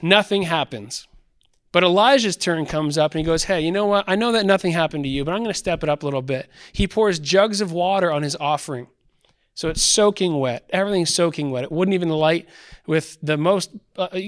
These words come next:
whatever you're gonna do to it, it's just sopping wet now. It's not gonna light. But he turns and says, "God of heaven, come and show you, display your power and prove that you're the one true God." And it says that instantly fire fell from heaven.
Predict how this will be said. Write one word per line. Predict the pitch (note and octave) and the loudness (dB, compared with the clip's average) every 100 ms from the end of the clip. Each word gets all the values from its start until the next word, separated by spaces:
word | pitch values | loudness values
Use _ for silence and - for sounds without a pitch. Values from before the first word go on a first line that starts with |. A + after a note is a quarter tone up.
| - - G#3 | -10 -14 -2
whatever | F3+ A3+ A#3 | 2 4 4
you're | G#3+ G3 | 4 4
gonna | E3+ F#3 E3+ | 4 4 4
do | F3 | 4
to | E3+ | 4
it, | E3 | 2
it's | G3 G3 | 0 0
just | F3+ - | 0 2
sopping | E3 D3+ B2+ | 2 0 -6
wet | A#2+ A2+ | -8 -10
now. | A2 A2 _ | -14 -16 _
It's | - | -4
not | G#3 F3 | 0 2
gonna | F3+ | 4
light. | F#3 F#3 - _ _ _ _ _ - | 4 4 0 _ _ _ _ _ 6
But | A#3 G3 - | 8 8 6
he | G#3 | 2
turns | F3 G3+ G#3+ | 6 4 4
and | G3+ | 4
says, | G3 F3+ | 4 4
"God | D#3 G3+ G#3+ | 6 6 8
of | A3 - | 6 4
heaven, | E3+ D#3+ E3 D#3+ - _ | 4 4 0 -4 -14 _
come | - G#3+ A#3+ B3 | 6 8 8 4
and | G3+ E3 | 2 2
show | - A3 | 6 6
you, | B3 A#3+ | 6 4
display | F3+ D#3 - A3 | -4 -4 2 2
your | A#3+ | 2
power | - F3+ F3 F3 | 0 2 2 2
and | D#3+ D#3 | -2 -4
prove | - C4 A3+ | -2 0 0
that | F3+ | 0
you're | E3 | -2
the | E3 | 0
one | E3 F3 | -2 -2
true | - D3+ | -6 -6
God." | C3+ A#2+ B2+ - - - - | -6 -8 -12 -18 -18 -16 -6
And | F#3+ | -2
it | |
says | F#3 G3 | 0 2
that | E3 E3+ - | 2 0 2
instantly | B3 B3 - F#3+ E3 | 2 2 -2 0 0
fire | F3+ D#3+ D#3 | 2 2 2
fell | - F#3 G3+ | 0 0 0
from | G3+ | -2
heaven. | C#3+ C#3 C3+ C3+ | -2 -2 -4 -8